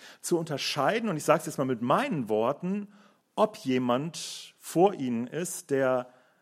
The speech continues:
etwas in seinem Leben hat als Last, was er bereut und wo er um Vergebung bittet,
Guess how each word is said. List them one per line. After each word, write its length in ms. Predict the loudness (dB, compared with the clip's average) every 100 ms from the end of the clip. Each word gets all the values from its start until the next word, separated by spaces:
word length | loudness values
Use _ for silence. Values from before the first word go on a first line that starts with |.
| _ _ _ -4
etwas 400 | 2 2 2 -4
in 100 | 0
seinem 320 | 2 2 0
Leben 480 | 2 2 2 -6 -4
hat 180 | -4
als 300 | -4 -6 -6
Last, 540 | 0 2 2 -2 -6 -2
was 160 | -2
er 120 | -2 -4
bereut 840 | -4 -2 0 0 -4 -14 -16 -16
und 180 | -14 -4
wo 140 | 0
er 140 | 2 0
um 100 | -4
Vergebung 840 | -8 -12 -4 -2 0 -2 -4 -4
bittet, 680 | -6 -4 -8 -8 -14 -20